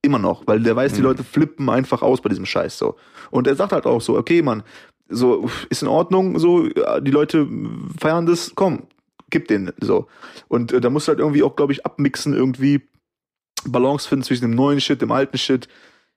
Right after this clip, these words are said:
Speaker 1: Ja, aber am Ende ist es halt erstmal so, dass wir waren ja auch musikalisch auch nie auf der,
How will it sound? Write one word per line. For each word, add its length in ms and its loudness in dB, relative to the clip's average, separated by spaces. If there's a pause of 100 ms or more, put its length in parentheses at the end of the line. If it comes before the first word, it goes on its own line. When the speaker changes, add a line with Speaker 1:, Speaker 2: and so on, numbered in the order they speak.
Speaker 1:
Ja, 260 -2 (200)
aber 140 -2
am 80 0
Ende 180 2
ist 60 2
es 120 -6
halt 120 0
erstmal 360 0
so, 140 2
dass 160 0 (160)
wir 180 2
waren 140 0
ja 380 0
auch 160 0
musikalisch 640 -2
auch 160 0
nie 200 2
auf 120 0
der, 320 0